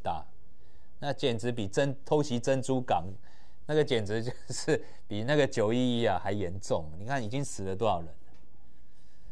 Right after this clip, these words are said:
九一一死多少人？啊，珍珠港也不过就几千人嘛，啊，九一一攻击也不过就几千人嘛。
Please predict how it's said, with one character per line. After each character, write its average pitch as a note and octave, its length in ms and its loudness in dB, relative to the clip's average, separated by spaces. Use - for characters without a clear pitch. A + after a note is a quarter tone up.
九 C3 240 4
一 E3 160 6
一 D#3+ 60 4
死 G#2 180 -2
多 A2 160 4
少 G2 100 6
人？ E2 120 -4
啊， F#2 140 0
珍 E3 220 6
珠 E3+ 160 8
港 A2 300 4
也 A2 100 2
不 A2+ 140 -2
过 E3+ 180 8
就 D3 100 4
几 G2+ 220 0
千 A#2+ 240 2
人 F#2+ 100 -2
嘛， - 60 -4
啊， - 100 -4
九 A#2+ 240 2
一 D#3+ 120 6
一 D#3+ 40 4
攻 D#3 240 2
击 A#2+ 140 0
也 A2 100 2
不 G#2+ 100 -2
过 D#3 200 4
就 C3 120 4
几 G2 160 -4
千 G2+ 240 -2
人 E2 180 -4
嘛。 E2 120 -6